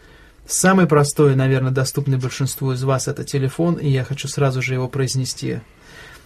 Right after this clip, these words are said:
Телефон в студии в Санкт-Петербурге — восемь восемьсот двенадцать. Восемьсот двенадцать — это код Санкт-Петербурга, телефон пять девять шесть ноль четыре пятьдесят два.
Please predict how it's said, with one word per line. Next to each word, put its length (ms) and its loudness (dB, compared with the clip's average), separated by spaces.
Телефон 420 2
в 60 -2
студии 440 0
в 60 -8
Санкт-Петербурге — 880 0
восемь 500 0
восемьсот 540 0
двенадцать. 640 0
Восемьсот 420 0
двенадцать — 480 0
это 280 -2
код 340 -2
Санкт-Петербурга, 960 0
телефон 500 2
пять 300 4
девять 300 2
шесть 360 0
ноль 220 0
четыре 380 -2
пятьдесят 540 -6
два. 320 -8